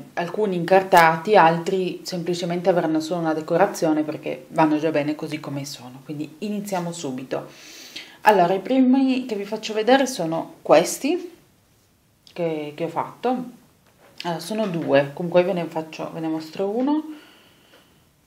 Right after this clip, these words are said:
Sono delle bottiglie in vetro che io ho decorato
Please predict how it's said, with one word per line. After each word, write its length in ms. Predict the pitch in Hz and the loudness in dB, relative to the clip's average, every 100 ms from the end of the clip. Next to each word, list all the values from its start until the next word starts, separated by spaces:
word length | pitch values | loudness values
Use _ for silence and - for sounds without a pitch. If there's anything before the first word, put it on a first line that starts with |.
| _ - _ _ _ - _ | _ -20 _ _ _ -20 _
Sono 460 | - 226 196 180 - | -8 -4 -4 -4 -2
delle 380 | 190 190 185 175 | 0 4 4 4
bottiglie 560 | 185 190 202 190 185 170 165 156 156 147 | 0 -4 -8 -2 0 2 2 0 -2 -4
in 160 | 151 170 | -4 2
vetro 580 | 156 151 - 233 269 - - - _ | 2 2 2 4 4 -4 -20 -20 _
che 120 | - | -4
io 160 | 233 190 | 4 4
ho 60 | |
decorato 920 | 165 165 202 196 160 156 226 285 285 | 4 2 6 8 6 4 6 4 4